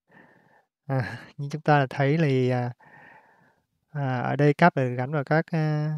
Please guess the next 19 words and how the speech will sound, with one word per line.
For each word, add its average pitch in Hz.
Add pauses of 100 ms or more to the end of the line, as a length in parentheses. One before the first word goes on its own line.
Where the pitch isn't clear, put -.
(140)
các -
cổng 117
của, 120
à, 135
router 147
rồi. 131 (3000)
À, 131
kiểm 120
tra 151
thử 127
nào. 131 (880)
Ta 151
sẽ 135
sử 127
dụng, 143
à, 131 (1400)
lệnh, 147
à, 131 (1900)
show 156